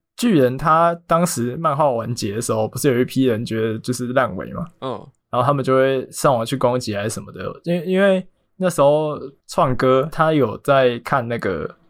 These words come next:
Speaker 1: 就是大家对于他结尾的评价，然后看到有些蛮多负评，他其实就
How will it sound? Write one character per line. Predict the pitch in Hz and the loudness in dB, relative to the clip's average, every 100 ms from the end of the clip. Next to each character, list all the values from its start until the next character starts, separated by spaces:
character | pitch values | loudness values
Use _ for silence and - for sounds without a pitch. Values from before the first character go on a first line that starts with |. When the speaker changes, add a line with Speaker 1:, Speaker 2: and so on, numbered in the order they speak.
| - | -6
Speaker 1:
就 | 131 | -4
是 | 139 131 | -2 0
大 | 143 | 2
家 | 131 127 | 4 2
对 | 135 123 | 2 0
于 | 120 | 2
他 | 123 | 2
结 | 123 120 | 0 2
尾 | 127 | 2
的 | 113 | 2
评 | 113 107 | 2 2
价， | 113 117 98 | 2 -2 -4
然 | 135 | 0
后 | 156 | 2
看 | 165 | 2
到 | 143 143 | 4 4
有 | 123 | 2
些 | 113 127 123 120 - | 0 2 2 2 -2
蛮 | 139 139 | 0 4
多 | 151 | 4
负 | 151 147 | 4 0
评， | 110 101 | -2 -4
他 | 120 127 | 0 0
其 | 127 110 | 0 -4
实 | 110 | -4
就 | 135 123 120 | 0 2 2